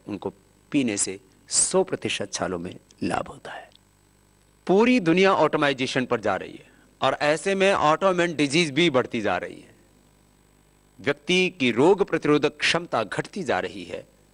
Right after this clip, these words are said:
और उसी के परिणाम स्वरूप ऑटोइम्यून डिजीज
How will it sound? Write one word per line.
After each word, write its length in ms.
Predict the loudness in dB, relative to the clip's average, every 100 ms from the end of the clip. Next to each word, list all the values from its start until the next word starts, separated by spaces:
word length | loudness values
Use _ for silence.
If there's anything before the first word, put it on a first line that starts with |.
| _ _ _ _ 0
और 500 | 2 2 -2 -8 -20 _ -6
उसी 280 | -2 0 0
के 200 | 2 0
परिणाम 540 | 0 0 2 0 0
स्वरूप 420 | -4 -2 -2 -4 -8 _ _ _ _ -20 -20 _ 0
ऑटोइम्यून 580 | 2 4 2 2 0 0
डिजीज 460 | -2 0 0 0